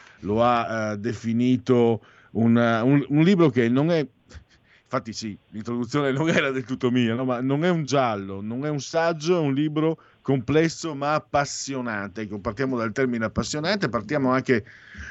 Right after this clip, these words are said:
dalla definizione e anche dall'ispirazione. Non è il primo libro che scrive Federico Mosso,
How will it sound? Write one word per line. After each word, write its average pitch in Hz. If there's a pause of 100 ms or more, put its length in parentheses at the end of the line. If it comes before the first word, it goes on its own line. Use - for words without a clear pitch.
dalla 123
definizione 131
e -
anche 165
dall'ispirazione. 143
Non 131
è -
il 151
primo 135
libro 120
che 107
scrive 110
Federico 113
Mosso, 165